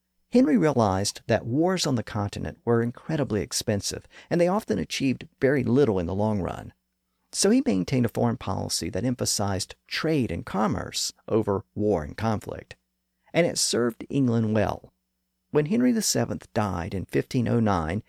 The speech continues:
he left a full treasury to his son Henry, who now became Henry the Eighth. At the time, the younger Henry was seventeen years old and still unmarried.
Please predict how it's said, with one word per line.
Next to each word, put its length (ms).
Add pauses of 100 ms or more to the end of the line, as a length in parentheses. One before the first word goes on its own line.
(160)
he 140
left 240
a 80
full 420
treasury 540
to 160
his 140
son 340
Henry, 480 (400)
who 100
now 220
became 560 (240)
Henry 280
the 220
Eighth. 380 (1160)
At 200
the 80
time, 560 (160)
the 80
younger 300
Henry 300
was 140
seventeen 680
years 260
old 340 (200)
and 160
still 580 (140)
unmarried. 640